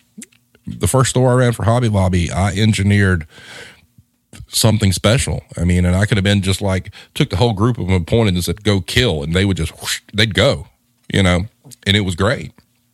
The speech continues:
And that's, you know, when you find that, that's special, man.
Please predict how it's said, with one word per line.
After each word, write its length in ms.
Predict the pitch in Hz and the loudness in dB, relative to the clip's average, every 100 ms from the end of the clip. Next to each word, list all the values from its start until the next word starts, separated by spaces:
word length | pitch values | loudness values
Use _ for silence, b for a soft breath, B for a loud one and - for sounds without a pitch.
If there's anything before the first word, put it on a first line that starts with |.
| _ _ _ - 104 | _ _ _ -4 2
And 120 | 98 | 4
that's, 440 | 101 95 - - - B B B B - | 2 0 -6 -8 -10 B B B B -2
you 140 | 120 | 2
know, 140 | 95 | 4
when 220 | 90 101 104 | 4 4 4
you 120 | 135 | 4
find 400 | - 104 151 165 | 2 2 2 2
that, 280 | 87 78 - | 0 0 -2
that's 200 | - - | -4 -4
special, 420 | - 135 160 78 | 0 0 2 -2
man. 340 | 73 73 82 | -2 -2 -4